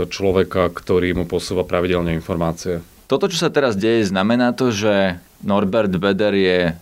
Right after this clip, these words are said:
Speaker 2: ďalší z podozrivých vo vražde Jana Kuciaka, že okrem tých štyroch, ktorých máme vo väzbe, a Kočnera, o ktorom sa hovorí, tu máme niekoho nového?
Speaker 1: Tak je evidentné, že Bodorovci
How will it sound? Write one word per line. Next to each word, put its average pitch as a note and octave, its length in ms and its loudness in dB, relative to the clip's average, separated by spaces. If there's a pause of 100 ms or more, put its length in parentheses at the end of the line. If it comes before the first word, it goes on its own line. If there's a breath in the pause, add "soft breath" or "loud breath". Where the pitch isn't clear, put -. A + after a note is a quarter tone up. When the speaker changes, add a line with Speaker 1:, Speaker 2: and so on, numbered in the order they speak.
(100)
Speaker 2:
ďalší F2+ 480 0
z F3+ 80 -4
podozrivých A2+ 720 0
vo G2 160 0
vražde F#2+ 640 2
Jana F#2 400 0
Kuciaka, C3 480 -2
že F#2+ 160 2
okrem F2+ 320 0
tých F2 160 -6
štyroch, F#2+ 320 0
ktorých F#2 320 0
máme F#2 240 2
vo F2 160 2
väzbe, F#2 480 0
a F2+ 320 -2
Kočnera, F#2+ 640 0
o E2+ 80 -2
ktorom F#2 320 0
sa F#2 160 0
hovorí, F#2 480 0 (320 loud breath)
tu - 80 -2
máme E2+ 240 2
niekoho E2+ 320 0
nového? C3+ 560 0
Speaker 1:
Tak A2 160 -6
je A#2 60 2 (100)
evidentné, A2 720 0
že F#2+ 480 0 (200)
Bodorovci G2 920 -2